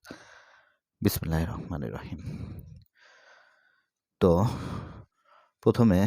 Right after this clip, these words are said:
বিসি পাঁচশো সাতচল্লিশ অথবা আটচল্লিশ একটা ট্যানজেস্টার নিব। বিসি পাঁচশো সাতচল্লিশ অথবা আটচল্লিশ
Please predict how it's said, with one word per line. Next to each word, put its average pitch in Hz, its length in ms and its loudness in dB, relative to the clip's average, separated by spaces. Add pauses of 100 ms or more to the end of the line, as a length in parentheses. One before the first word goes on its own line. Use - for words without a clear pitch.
(480)
বিসি 95 380 0 (840)
পাঁচশো 104 280 2 (100)
সাতচল্লিশ 101 680 0 (260)
অথবা 90 340 0 (380)
আটচল্লিশ 92 580 -2 (680)
একটা - 220 -6 (720)
ট্যানজেস্টার 92 500 2 (100)
নিব। 78 140 -6 (1300)
বিসি 92 480 0 (840)
পাঁচশো 87 320 -2 (120)
সাতচল্লিশ 101 720 -2 (380)
অথবা 92 380 0 (800)
আটচল্লিশ 87 640 -2